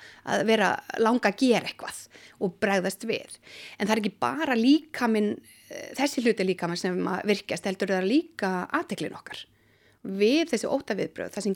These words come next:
gerist er að athyglin okkar verður svolítið rörsýn á allt sem gæti verið vísbending um hættu. Og hugsa svolítið ljónið í skóginum, ef ég væri út að gangi í skóginum, fallegu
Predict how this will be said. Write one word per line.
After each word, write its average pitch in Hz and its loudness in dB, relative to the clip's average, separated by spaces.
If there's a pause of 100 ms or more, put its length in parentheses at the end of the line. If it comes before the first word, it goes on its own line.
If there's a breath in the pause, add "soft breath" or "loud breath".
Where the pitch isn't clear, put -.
(140)
gerist 254 0
er 240 0
að 190 -4 (160)
athyglin 220 -2
okkar 143 -6
verður 269 -2 (320 loud breath)
svolítið 202 0
rörsýn 277 2 (540 soft breath)
á 196 -2
allt 285 -2
sem - -2
gæti 269 2
verið 220 2
vísbending 240 0
um 240 2
hættu. - -10 (560 loud breath)
Og 190 2
hugsa 240 0
svolítið 226 2
ljónið 254 6
í 226 2
skóginum, 190 4
ef 196 2
ég 208 4
væri 214 2
út 226 -2
að - -4
gangi 226 2
í - -8
skóginum, 190 0
fallegu 208 0